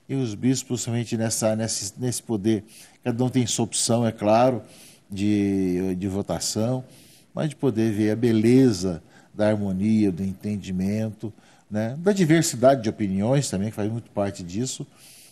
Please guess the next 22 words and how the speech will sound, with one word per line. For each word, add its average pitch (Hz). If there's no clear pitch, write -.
e 147
que 175
para 160
um 160
momento 131
que 120
nós 127
vivemos 101
de 92
polarização, 104
dificuldades, 98
é -
um 113
belo 113
exemplo, 90
um 87
belo 113
exemplo 107
onde 120
todos 165
se -
participam 170